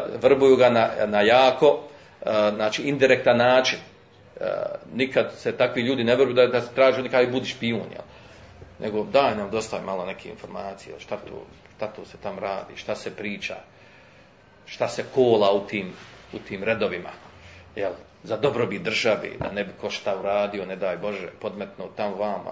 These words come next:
i ovo i ono”, i ubijedi čovjeka, jel? I još, i još, jel, ima nije da radi dobro djelo, mašallah. Da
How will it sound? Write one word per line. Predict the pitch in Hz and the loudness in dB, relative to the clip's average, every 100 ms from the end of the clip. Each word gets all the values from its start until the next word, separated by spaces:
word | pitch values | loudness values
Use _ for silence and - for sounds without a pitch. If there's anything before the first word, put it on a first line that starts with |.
| - | -8
i | 107 | -6
ovo | 110 98 | -4 -4
i | 101 | -4
ono”, | 127 135 135 | -2 -2 -2
i | 117 | -8
ubijedi | 113 107 98 90 | -8 -6 -8 -8
čovjeka, | - 90 90 92 | -10 -12 -12 -12
jel? | 85 85 - - - - - | -14 -14 -20 -20 -20 -20 -16
I | 120 | -4
još, | 113 110 - - _ _ 113 | -4 -4 -8 -14 _ _ -2
i | |
još, | 117 143 - | 2 2 4
jel, | 135 139 | 4 4
ima | 127 135 117 | 4 4 4
nije | 127 | 2
da | 110 110 | 2 4
radi | 113 104 | 4 2
dobro | 98 98 92 | -2 -4 -4
djelo, | 92 85 | -6 -8
mašallah. | - - - - - - - - 123 147 143 - 127 123 120 - - - - 185 214 208 - - - - - - - - - - _ _ _ _ _ _ _ - - _ _ _ _ _ _ _ _ - | -12 -18 -18 -20 -20 -20 -20 -20 -20 -20 -20 -20 -18 -18 -18 -18 -18 -18 -16 -14 -14 -14 -18 -20 -20 -20 -20 -20 -20 -20 -20 -20 _ _ _ _ _ _ _ -20 -20 _ _ _ _ _ _ _ _ -14
Da | 110 127 135 135 - | 4 6 8 8 4